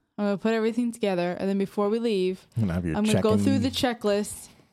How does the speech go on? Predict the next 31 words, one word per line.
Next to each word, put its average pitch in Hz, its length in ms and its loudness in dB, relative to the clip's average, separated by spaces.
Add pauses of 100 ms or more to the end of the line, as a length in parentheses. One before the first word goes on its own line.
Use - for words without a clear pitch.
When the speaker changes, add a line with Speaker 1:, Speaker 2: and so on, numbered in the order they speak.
Speaker 1:
Did 196 180 -2
you 208 140 0
take, 220 340 -2
Speaker 2:
<laughs> 139 80 -4
Speaker 1:
did - 200 -2
you 208 60 -2
physically 254 460 -2
grab 220 280 0
this? 190 440 -2
Okay, 180 240 -6
did 170 180 -6
you 175 60 -4
physically 180 460 -4
grab 180 320 -4
that? 95 60 2
Speaker 2:
Right. - 200 0 (1080)
Speaker 1:
Maybe 196 280 0
I'll 190 200 0
watch 196 360 0
you 202 180 0
walk 185 260 -2
out 185 160 2
of 175 60 0
the 175 60 -2
door 180 280 0
with 175 120 0
Speaker 2:
Yeah. 101 80 0
Speaker 1:
them. 160 120 -4
Speaker 2:
Oh, 87 260 0
man. 78 500 -2
Supervision. 101 840 -4